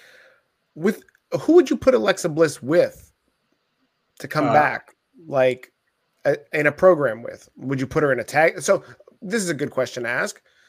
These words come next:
Speaker 1: Now that Rhea and Liv broke up, there's really no other tag team,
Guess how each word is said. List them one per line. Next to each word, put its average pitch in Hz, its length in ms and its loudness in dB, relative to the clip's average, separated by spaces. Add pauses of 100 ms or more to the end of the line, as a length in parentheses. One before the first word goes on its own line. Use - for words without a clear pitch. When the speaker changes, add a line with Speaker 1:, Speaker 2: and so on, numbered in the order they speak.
(300)
Speaker 1:
Now 202 280 6
that 220 180 0
Rhea 185 640 4
and 160 640 -2 (580)
Liv 147 500 -4
broke 151 320 -2
up, 165 340 2 (960)
there's 170 460 0
really 180 340 2
no 156 320 0
other 147 260 0
tag 147 400 -4
team, 131 600 -10